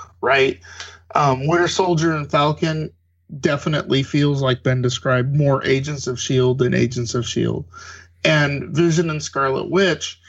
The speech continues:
you know, if you're gonna make a romantic comedy or romantic dramedy about any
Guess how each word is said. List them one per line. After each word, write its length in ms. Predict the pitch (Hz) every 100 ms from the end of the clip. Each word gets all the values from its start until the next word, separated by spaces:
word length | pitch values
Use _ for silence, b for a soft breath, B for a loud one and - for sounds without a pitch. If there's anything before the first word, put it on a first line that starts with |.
| B B B -
you 100 | 196
know, 300 | 190 180 170 _ _ _ _ _ -
if 220 | 190 -
you're 100 | 180
gonna 220 | 175 208
make 240 | 196 180
a 60 | 175
romantic 560 | 156 151 147 139 139 -
comedy 520 | 143 139 143 135 131
or 80 | 123
romantic 640 | 127 135 139 131 127 -
dramedy 680 | - 143 135 147 139 127 -
about 280 | 117 127 127
any 520 | 143 175 165 151 -